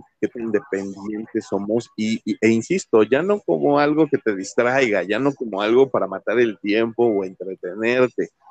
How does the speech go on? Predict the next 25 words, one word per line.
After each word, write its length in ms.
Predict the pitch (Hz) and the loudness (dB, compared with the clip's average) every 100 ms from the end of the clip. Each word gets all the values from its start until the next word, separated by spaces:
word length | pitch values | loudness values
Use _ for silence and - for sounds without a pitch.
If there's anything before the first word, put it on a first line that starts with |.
| _ _ _ 107 | _ _ _ -6
sino 200 | 101 92 | -4 -2
como 300 | 92 92 95 | -2 -2 0
medio 300 | 135 165 123 | 2 4 4
de 160 | 87 | 2
vida, 440 | 95 139 92 50 50 | 2 2 2 -4 -6
¿no? 360 | 92 113 117 73 69 - | -2 2 2 0 -8 -14
Y, 280 | 87 76 _ 85 | -20 -20 _ -18
y 160 | 87 - | -16 -8
cuando 320 | - 110 90 | -6 -4 -2
no 180 | 101 117 | 2 6
lo 220 | 120 101 | 6 6
hay, 240 | 95 104 147 _ _ _ _ _ - - | 2 0 -2 _ _ _ _ _ -16 -4
pues 140 | 95 | -4
prácticamente 680 | - 104 - - 107 110 120 107 | -2 -4 -2 -2 -2 -2 -4 2
sí 80 | 131 | 4
regresamos 720 | 131 107 95 - 120 113 92 | 4 2 -2 -2 0 0 0
a 60 | 95 | 2
la 160 | 98 98 | 4 2
época 360 | 98 98 95 | 0 0 -2
de 120 | 90 87 | -2 -6
piedra. 460 | 101 95 87 85 | -4 -2 -2 -4
Entonces, 540 | 92 107 120 120 113 - - _ - | -4 0 0 2 0 -2 -20 _ -2
está 220 | 135 196 | 0 2
muy 200 | 196 160 | 4 6
interesante, 880 | 143 117 110 107 135 139 151 156 | 4 4 0 2 0 0 0 -2